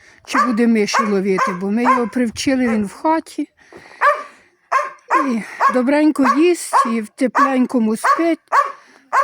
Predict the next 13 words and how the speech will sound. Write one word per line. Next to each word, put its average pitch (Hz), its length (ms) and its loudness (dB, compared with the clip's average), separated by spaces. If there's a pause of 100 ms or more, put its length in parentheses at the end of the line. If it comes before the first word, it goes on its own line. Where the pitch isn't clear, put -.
то 277 260 0 (240)
навряд 285 460 0
чи - 160 -6
він 247 200 2
буде 240 240 0
ловити 214 400 -2
миші. - 460 -2 (1000)
Він 320 220 0
тільки 285 220 -2
в 220 80 -4
хаті 302 340 0
мастак 220 540 -2
погратися. 202 720 -4